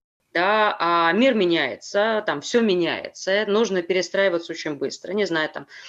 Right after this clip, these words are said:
с офисной работы на удаленку, с удаленки обратно там в офис. А, то мы работали на одном П О, то мы работали на другом П О.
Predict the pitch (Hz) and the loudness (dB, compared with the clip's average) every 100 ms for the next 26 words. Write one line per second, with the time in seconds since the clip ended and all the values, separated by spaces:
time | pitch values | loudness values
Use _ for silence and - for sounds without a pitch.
0 | - - 208 196 175 175 170 165 165 147 | -14 -2 0 0 -2 -2 0 0 -2 -6
1 | 143 160 269 311 320 240 208 175 175 170 | -2 2 4 2 0 -2 0 2 2 -2
2 | 170 139 - 151 - - - 165 285 285 | -4 -12 -10 -14 -16 -20 -6 2 2 2
3 | 240 - - - - - 170 160 151 185 | -2 -4 -16 -20 -20 -16 -8 -4 -2 0
4 | 208 170 165 170 156 151 139 185 320 - | 2 2 0 -2 -4 -6 -2 0 0 2
5 | 262 262 247 220 170 160 147 147 - - | 4 4 4 2 -2 -2 -6 -10 -12 -14
6 | - 175 294 269 262 254 247 240 | -4 2 2 2 2 4 4 2